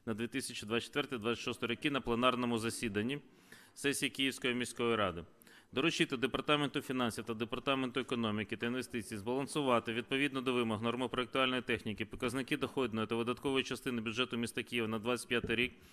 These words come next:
з урахуванням підтриманих на цьому засіданні пропозицій до проєктів рішень Київської міської ради про внесення змін до бюджету міста Києва на двадцять п'ятий рік, про внесення змін до програми економічного і соціального розвитку міста Києва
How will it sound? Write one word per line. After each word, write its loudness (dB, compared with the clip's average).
з -4
урахуванням 4
підтриманих 2
на -4
цьому 6
засіданні 2
пропозицій 0
до -2
проєктів 0
рішень 0
Київської -4
міської -2
ради -2
про -6
внесення -2
змін 0
до 0
бюджету -2
міста -4
Києва 0
на -2
двадцять -4
п'ятий -2
рік, -4
про -4
внесення -4
змін -4
до -2
програми 0
економічного -4
і -10
соціального -2
розвитку -4
міста -6
Києва -2